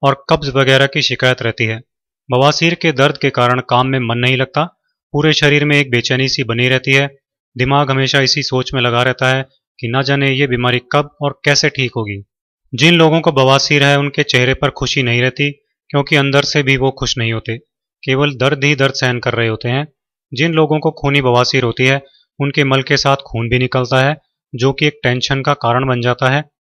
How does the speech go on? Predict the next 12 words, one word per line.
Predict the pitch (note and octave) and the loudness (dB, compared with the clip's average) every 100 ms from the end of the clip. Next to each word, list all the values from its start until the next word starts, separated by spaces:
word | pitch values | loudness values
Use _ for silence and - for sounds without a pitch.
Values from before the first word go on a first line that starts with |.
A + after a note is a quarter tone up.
| _ - | _ -4
क्योंकि | C#3+ - A2+ - _ _ _ - | -2 0 -4 -6 _ _ _ -6
ज्यादा | A2+ C#3 E3 | 0 2 2
खून | - D3+ | 0 0
निकलने | D3 C#3 C3 C3 | 0 0 0 0
पर | C3 C#3 | 0 -2
खून | - - B2+ C3 | -2 -6 -4 -2
की | C#3 | -6
कमी | - A#2+ D3 | -2 -2 0
भी | C#3+ | 0
हो | C3 | 0
सकती | - - C3 | -4 -4 -2
है | C#3+ C#3+ | -2 -4